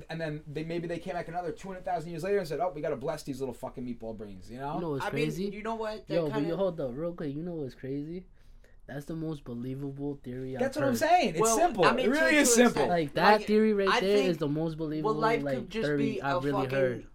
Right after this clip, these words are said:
Speaker 3: life could just
Speaker 2: No
Speaker 3: be
Speaker 2: cap.
Speaker 3: a phenomenon of what the fuck happened if there was a Big Bang, right?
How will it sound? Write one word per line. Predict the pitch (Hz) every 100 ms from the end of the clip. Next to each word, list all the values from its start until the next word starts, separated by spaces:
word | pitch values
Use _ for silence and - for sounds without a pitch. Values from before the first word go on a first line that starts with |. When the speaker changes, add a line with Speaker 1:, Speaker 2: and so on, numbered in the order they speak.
| -
Speaker 3:
life | 143 151 185 -
could | 214
just | 180 147
Speaker 2:
No | 185
Speaker 3:
be | 185
Speaker 2:
cap. | 143 117
Speaker 3:
a |
phenomenon | - 185 170 175 190 175 147 147 139 120 -
of | 139 147 143 139 135 123 127 - - - - - - - - 147
what | 147
the | 147
fuck | 156 135
happened | 139 123 110 101 95
if | 143 139
there | 151
was | 147 131
a |
Big | 123 117
Bang, | 98 82
right? | 95 113 156 175